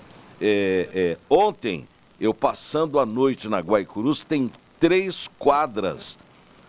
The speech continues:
onde tem empresas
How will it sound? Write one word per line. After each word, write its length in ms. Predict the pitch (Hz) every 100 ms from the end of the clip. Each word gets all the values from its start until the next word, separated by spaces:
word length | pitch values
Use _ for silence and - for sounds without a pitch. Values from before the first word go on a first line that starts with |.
| -
onde 280 | 110 135 123
tem 640 | - 143 135 127 104 80 - - - -
empresas 1000 | 110 - 135 190 196 - 87 60 -